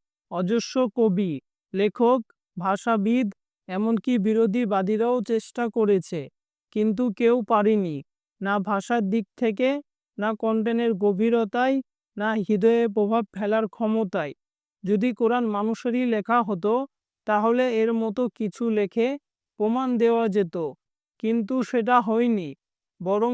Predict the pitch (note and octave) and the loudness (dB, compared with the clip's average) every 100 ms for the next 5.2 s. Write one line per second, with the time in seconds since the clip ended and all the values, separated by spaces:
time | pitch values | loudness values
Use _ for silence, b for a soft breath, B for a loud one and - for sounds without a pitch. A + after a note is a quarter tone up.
0 | A#3 G3 G3+ B3 G#3+ G#3 A#3+ A#3 A3+ G#3+ | 0 -2 -2 0 0 0 0 2 0 -2
1 | - - A3+ C4 D4+ _ _ _ G3+ G#3 | -6 -4 -4 -4 -8 _ _ _ -4 -4
2 | C4+ C4 A#3 A#3 A#3+ - F#3 F#3+ G#3+ - | -2 -2 0 -2 -4 -4 -4 -4 -6 -4
3 | A#3+ A3 A#3+ G3 - G#3 E3+ D3 - A3 | -4 -2 -2 -2 -2 -6 -6 -8 -4 -2
4 | G3 G#3 F3 A3 A#3+ G#3 A#3 G3+ A3 F3+ | 2 2 4 2 2 0 -2 -2 -4 -2
5 | G3 A3 | -2 -2